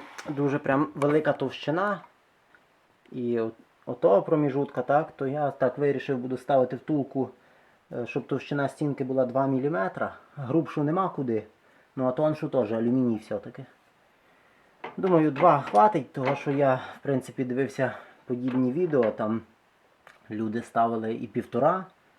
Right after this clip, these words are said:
але ми зробимо трошки товстішу.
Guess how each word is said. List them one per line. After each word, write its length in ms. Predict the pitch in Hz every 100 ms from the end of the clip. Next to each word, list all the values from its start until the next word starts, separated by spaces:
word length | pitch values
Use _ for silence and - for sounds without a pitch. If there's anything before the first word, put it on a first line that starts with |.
| _ _ _ _ _
але 160 | - 123
ми 140 | 135
зробимо 340 | 117 139 123 117
трошки 440 | 131 131 - 113 - -
товстішу. 720 | 127 - - 113 104 -